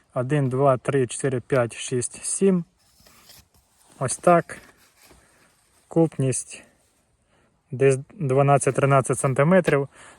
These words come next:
Ну, шершень, на хвилиночку, нуль сороковий з упору. Дещо такий результат дав, може, трішки краще. Як на мене, з руки, значить, відстріляв добре. Але бачимо, кулі взагалі летять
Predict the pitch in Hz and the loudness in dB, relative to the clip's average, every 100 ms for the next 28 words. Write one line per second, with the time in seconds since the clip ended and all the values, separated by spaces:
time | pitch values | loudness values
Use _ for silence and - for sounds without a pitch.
0 | _ - 196 190 175 - 185 175 - 165 | _ -4 2 2 0 4 4 4 2 -2
1 | 160 151 151 - 151 151 147 - 151 143 | 0 0 0 2 2 4 2 -2 0 2
2 | 143 139 147 - 139 135 147 131 123 135 | 2 0 -4 0 0 2 0 2 0 -2
3 | - 165 123 107 _ _ _ _ _ _ | 2 2 2 -6 _ _ _ _ _ _
4 | _ _ 196 147 123 135 - 131 131 139 | _ _ -14 -4 0 2 2 0 0 2
5 | 131 131 113 123 117 123 135 131 127 131 | 2 2 2 0 2 2 2 0 -2 -6
6 | - - 123 117 - 127 147 170 165 131 | -6 -4 -2 -2 -2 -2 0 2 2 2
7 | 135 - 143 127 123 127 123 - 127 131 | 0 0 0 0 -4 -6 -4 -2 0 0
8 | 127 _ - - - - - 117 143 127 | -2 _ -20 -20 -20 -16 -12 2 2 4
9 | 117 113 139 165 156 170 - 151 151 - | 0 0 2 2 4 2 2 -2 -2 0
10 | 151 143 135 131 123 123 123 143 151 131 | 2 4 4 2 -2 0 2 2 2 0
11 | - 139 - | 2 0 0